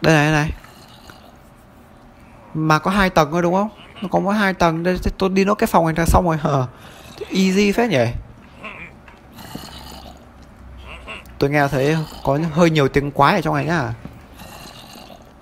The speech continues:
Tôi thấy có hơi nhiều tiếng quái. Ôi, từ từ nào.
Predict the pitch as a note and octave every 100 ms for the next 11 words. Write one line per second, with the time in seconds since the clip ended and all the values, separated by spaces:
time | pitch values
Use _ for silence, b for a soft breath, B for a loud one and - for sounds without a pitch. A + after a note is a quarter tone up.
0 | - - B2+ C3+ C3+ - C#3 D3 D3 C3
1 | A#2 C3+ C3 C#3+ F3 F3 G3 D3+ C3 B2+
2 | B2 A#2+ A#2+ A#2 A2